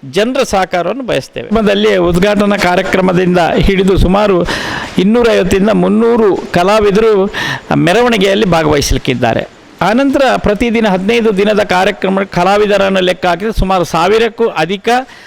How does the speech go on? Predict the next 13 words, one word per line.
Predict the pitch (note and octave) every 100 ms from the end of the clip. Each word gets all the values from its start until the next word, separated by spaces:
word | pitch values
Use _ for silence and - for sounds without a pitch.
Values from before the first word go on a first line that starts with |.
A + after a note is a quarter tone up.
| - - -
ನಾಟಕ, | D3+ F#3 G3+ G3+
ಇನ್ನಿತರ | A3 G#3 G3 G#3+ G3+ F#3+ E3+ -
ಡ್ಯಾನ್ಸ್ | D#3 E3 G3 -
ಇರ್ಬೋದು, | G#3 F#3 F#3 F#3+ G3+ B3+ - -
ಸರಿಗಮಪ | - E3 F#3 G3+ G3
ಇರ್ಬೋದು, | G3 F#3 F#3+ F#3 G#3+ E3+
ಒಂದು | F3 F#3
ರೀತಿಯ | F#3+ F3 F#3
ವೇದಿಕೆಯಲ್ಲಿ | D#3+ G#3 A#3 A#3 G#3+ F#3 G3 A#3+
ಸುಮಾರು | F#3 F#3 F#3+
ಸಾವಿರಕ್ಕೂ | E3+ F3+ F#3+ A3 A3+ A3+ A3+
ಅಧಿಕ | - E3 G3 G#3 F#3+ - _ - - - -
ಕಲಾವಿದರು | F3 G3+ A3 G#3 F#3 F#3 A3